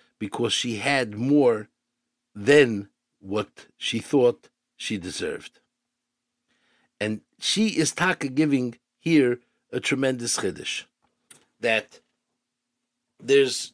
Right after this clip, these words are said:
two types of recognizing when someone does you a favor. There's recognizing when the chesed is done by a chesed that l'cha'ira this person is supposed to do,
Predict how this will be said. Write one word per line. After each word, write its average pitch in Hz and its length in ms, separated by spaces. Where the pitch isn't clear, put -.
two 240 160
types - 640
of 123 260
recognizing 123 1000
when 113 160
someone 131 420
does 110 240
you 107 140
a 101 40
favor. 90 360
There's 131 280
recognizing 156 960
when 120 380
the 123 100
chesed 160 480
is 117 220
done 127 440
by 120 80
a 113 120
chesed 139 420
that 117 220
l'cha'ira 135 640
this 117 180
person 123 380
is 104 140
supposed - 380
to 98 80
do, 85 260